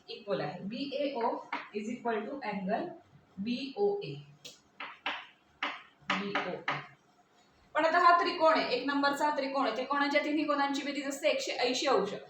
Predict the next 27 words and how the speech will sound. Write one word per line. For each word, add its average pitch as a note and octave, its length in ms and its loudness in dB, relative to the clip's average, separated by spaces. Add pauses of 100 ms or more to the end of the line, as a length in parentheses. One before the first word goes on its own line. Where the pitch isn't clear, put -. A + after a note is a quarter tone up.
(260)
त्यापैकी C#4 260 2
हा D#4+ 200 6
काटकोन D4+ 520 4
आहे, - 120 -4 (220)
त्यामुळे D4+ 260 2
तो F4 120 6
नव्वद D#4+ 260 6
अंश D#4+ 240 6
तिकडे D4 320 0
गेलाच. G#3 480 2
म्हणजे C#4 500 0 (100)
उरलेले D4+ 380 2
हे G4 160 2
जे F#4 140 0
दोन E4+ 280 4
कोन D#4 300 0
आहेत C4+ 220 0
ते E4 60 -2
ग-, C4 240 0
किती D4+ 200 -4
असणार D4+ 300 4
आहेत? D4 220 2 (300)
त्या D4 140 6
दोघांची D#4+ 420 6
ॲडिशन D#4+ 500 4
नव्वद F4+ 340 4
असणार. G3+ 360 2